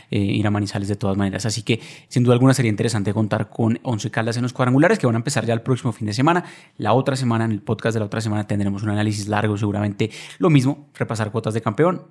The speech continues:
repasar cómo quedaron los grupos y los partidos de la primera fecha con unas cuotas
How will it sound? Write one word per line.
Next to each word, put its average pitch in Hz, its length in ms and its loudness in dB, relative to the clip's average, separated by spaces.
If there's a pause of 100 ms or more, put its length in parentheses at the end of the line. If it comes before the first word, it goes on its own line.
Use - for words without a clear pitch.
repasar 110 500 -2
cómo 110 200 -4
quedaron 107 200 -2
los 107 100 -2
grupos 139 300 0 (320)
y 151 240 2
los 120 200 -4
partidos 110 340 -4
de 107 60 0
la 107 80 0
primera 98 280 -2
fecha 117 260 -2 (320)
con 113 160 2
unas 101 180 0
cuotas 110 380 -6